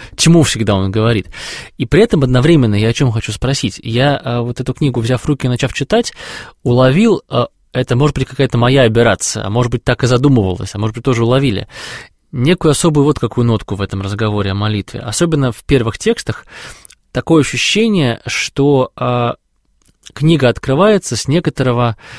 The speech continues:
такого обращения, с некоторого предостережения о том, что молиться сложно,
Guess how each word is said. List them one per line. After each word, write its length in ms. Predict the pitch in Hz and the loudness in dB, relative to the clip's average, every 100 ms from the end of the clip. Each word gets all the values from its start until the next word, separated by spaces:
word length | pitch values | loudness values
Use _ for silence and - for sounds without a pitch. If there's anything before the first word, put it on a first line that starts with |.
| - - - | -20 -20 -8
такого 380 | 113 151 135 120 | -4 0 2 2
обращения, 720 | 117 127 - 202 208 165 113 | 2 0 0 2 2 2 0
с 100 | - | 0
некоторого 380 | 143 - 131 117 | -4 0 -2 0
предостережения 1000 | 131 131 - 135 131 151 135 104 87 - _ - - - - _ - | 0 0 0 2 4 4 4 2 -2 -8 _ -20 -20 -20 -20 _ -8
о 140 | 113 | -8
том, 320 | - 156 156 | 0 2 2
что 460 | 123 - 143 135 120 - _ _ _ _ _ _ _ | 0 -2 0 0 0 -8 _ _ _ _ _ _ _
молиться 320 | 131 160 - | 2 2 0
сложно, 460 | - 151 107 117 | 0 2 2 2